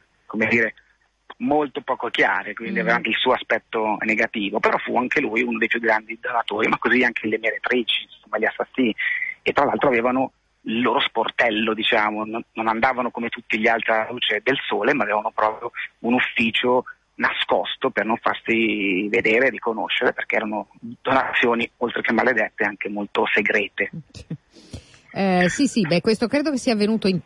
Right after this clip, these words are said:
Speaker 2: in, nel caso di tante cattedrali, ovviamente vista la durata del periodo di edificazione del Duomo più lunga di qualunque altra, questo è stato particolarmente,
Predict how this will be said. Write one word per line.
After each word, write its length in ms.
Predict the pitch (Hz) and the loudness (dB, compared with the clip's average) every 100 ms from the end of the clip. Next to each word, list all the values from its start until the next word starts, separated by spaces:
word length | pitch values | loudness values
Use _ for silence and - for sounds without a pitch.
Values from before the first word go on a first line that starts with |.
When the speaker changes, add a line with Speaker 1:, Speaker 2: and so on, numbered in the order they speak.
| - | -4
Speaker 2:
in, 140 | 156 | 0
nel 160 | 170 156 | 0 2
caso 200 | 196 190 | 2 2
di 80 | |
tante 240 | 165 190 175 | 2 2 2
cattedrali, 520 | 180 - 233 190 240 | 0 2 2 4 4
ovviamente 500 | 156 156 175 190 156 | 4 2 2 0 0
vista 280 | 147 175 160 | 0 2 0
la 100 | 135 | 0
durata 500 | 147 165 156 139 139 | 2 2 2 2 0
del 760 | 135 135 135 131 127 123 123 120 | 0 0 0 2 2 2 0 0
periodo 320 | 147 160 139 | 0 2 2
di 140 | 131 131 | 0 0
edificazione 680 | 127 - 143 143 - 175 | -2 -6 -4 -2 2 2
del 140 | 156 156 | 4 4
Duomo 280 | 160 143 | 4 2
più 140 | 131 156 | 0 2
lunga 280 | 151 160 143 | 2 4 2
di 100 | 147 | 2
qualunque 460 | 147 151 151 185 | 2 2 2 2
altra, 400 | 160 135 135 151 143 - - _ | 4 2 0 0 -2 -6 -20 _
questo 460 | 196 190 165 - | 2 4 2 2
è 180 | 180 156 | 0 0
stato 320 | 156 175 165 | -2 -2 -2
particolarmente, 1080 | 156 151 - 151 156 151 151 156 147 165 156 | 0 -2 -2 -2 2 2 2 2 2 2 0